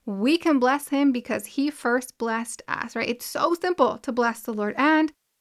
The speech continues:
when you bless the Lord, that is actually gonna open up your eyes more and more to all of the blessings in your everyday life. And who doesn't want that?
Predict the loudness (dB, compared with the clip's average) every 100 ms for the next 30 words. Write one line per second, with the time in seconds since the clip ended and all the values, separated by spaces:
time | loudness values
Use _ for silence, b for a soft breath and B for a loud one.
0 | _ _ _ 0 4 4 4 2 0 -4
1 | -2 -2 -2 -4 -4 -2 -2 -4 -4 -2
2 | -2 -2 -6 -2 -2 -2 -4 -4 -4 -6
3 | -2 -2 0 2 4 4 0 -4 -6 _
4 | _ _ _ _ -8 0 2 2 0 2
5 | 6 8 8 6 4 2 0 0 2 2
6 | 2 4 6 6 4 4 2 4 2 2
7 | 0 -2 -4 -8 -6 -8 -6 -4 -2 0
8 | 0 0 -2 -2 -2